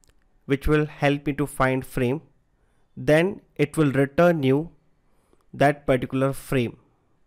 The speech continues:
Okay, so frame locator, which will ask you selector, and this one return you frame locator. Basically, using this frame locator, you can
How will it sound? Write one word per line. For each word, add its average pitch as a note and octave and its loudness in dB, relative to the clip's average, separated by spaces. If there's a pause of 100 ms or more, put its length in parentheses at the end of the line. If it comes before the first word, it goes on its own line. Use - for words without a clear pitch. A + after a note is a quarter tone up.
(1040)
Okay, - -8
so C3+ -2 (320)
frame D#3 0
locator, D3+ -2 (200)
which A#2+ -6
will C3 -2
ask B2 -6
you C#3 -6
selector, A#2 -4 (560)
and B2+ -2
this C#3+ -6
one E3+ 2
return C3 -2
you D#3+ -4
frame B2+ 0
locator. A2+ -4 (460)
Basically, C3+ -6
using C3 -2
this C3+ -6
frame C3 -2
locator, B2 -4
you C3 -6
can B2 -6